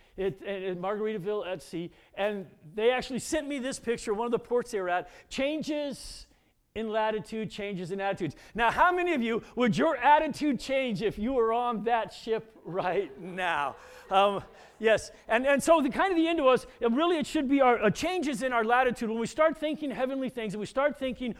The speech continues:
more b-, beyond ourselves and more about God, then, then our attitude changes. Today, what I want us to do is I want us to shift into action.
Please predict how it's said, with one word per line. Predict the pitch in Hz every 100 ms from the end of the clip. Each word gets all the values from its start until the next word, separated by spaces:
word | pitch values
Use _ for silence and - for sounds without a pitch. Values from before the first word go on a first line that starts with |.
| - -
more | 196 262 285 262 - 180
b-, | 190
beyond | 226 254 302 320
ourselves | 247 - 220 202
and | 208
more | 233
about | 240 214 196
God, | 220 220 202 160
then, | 202
then | 175 202
our | 185
attitude | 190 208 - 196
changes. | - 190 180 151 131 - - -
Today, | - 254 214 294 339
what | 262 254 240
I |
want | 196 196 233 254
us | - -
to | 214
do | 160 202 185 113 - _ _ _ _ _ _ _ _ _ _ _
is | -
I | 196
want | 220 247
us | 240
to | - 220
shift | - 233 -
into | 208 190
action. | 180 185 - 151 117